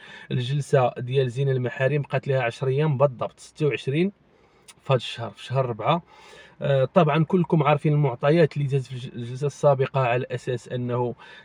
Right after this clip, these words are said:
آه، حقا خصو يحضروا، وكذلك المطالب ديال الطرف الآخر. أقول، أقول وأعيد، المطالب ديال الطرف الآخر أنه لا بد إحضار الشهود، مع العلم هما اللي حاطين الشهود وتيقولوا للمحكمة: "خاصكم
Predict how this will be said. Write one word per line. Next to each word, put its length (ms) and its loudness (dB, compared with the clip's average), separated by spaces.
آه، 540 -2
حقا 340 -2
خصو 260 -6
يحضروا، 540 -2
وكذلك 380 -4
المطالب 480 0
ديال 140 0
الطرف 320 -2
الآخر. 360 -4
أقول، 340 -2
أقول 340 0
وأعيد، 420 0
المطالب 480 2
ديال 120 0
الطرف 360 0
الآخر 400 0
أنه 340 4
لا 100 4
بد 300 -2
إحضار 400 0
الشهود، 460 -2
مع 160 0
العلم 280 -2
هما 160 2
اللي 100 0
حاطين 320 -4
الشهود 380 -2
وتيقولوا 520 -4
للمحكمة: 640 -2
"خاصكم 360 -4